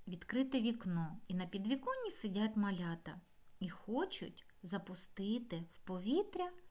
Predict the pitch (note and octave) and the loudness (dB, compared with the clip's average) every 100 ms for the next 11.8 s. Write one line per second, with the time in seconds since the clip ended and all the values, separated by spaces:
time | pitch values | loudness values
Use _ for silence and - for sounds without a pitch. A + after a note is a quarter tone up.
0 | - A#3 C#4 D#4 - C5 - C4+ G#3 A#3+ | -2 0 0 0 0 0 2 2 4 2
1 | E4 - A3+ - E3 D#3+ E3 - - - | 2 0 -4 -4 -4 -4 -6 -10 -18 -16
2 | - - - - - - - G3+ F#3+ F3+ | -16 -16 -16 -14 -14 -8 -2 2 2 2
3 | E3+ F3+ F#3 - A3+ A3+ - F3 - E3+ | 2 2 0 0 0 2 2 2 -2 -2
4 | F3 E3 D#3+ - D3+ D#3+ F#3 F4 G4 D#4+ | -4 -4 -4 -4 -4 2 4 4 4 4
5 | G#3+ A3 F3 E3+ - D#3+ - - E3 G3+ | 6 4 2 -6 -8 -12 -12 -2 2 2
6 | G#3+ E3+ D#3+ D#3 E3 - - - - - | 2 0 0 -4 -8 -12 -12 -12 -16 -18
7 | - - - - - - - - - - | -20 -20 -20 -20 -20 -20 -20 -20 -20 -20
8 | _ _ _ - - - - - - - | _ _ _ -20 -20 -20 -20 -20 -20 -20
9 | - - - - - - E3+ G3 G4 B4+ | -20 -18 -18 -16 -16 -8 -4 0 2 2
10 | - - - F3 D#3+ D#3+ - D#3 - E3+ | 0 -4 -4 -2 -2 -2 -4 -4 -4 0
11 | E3 E3 - E3 D#3+ F3+ B3+ F4 | 0 0 0 -2 -2 0 2 0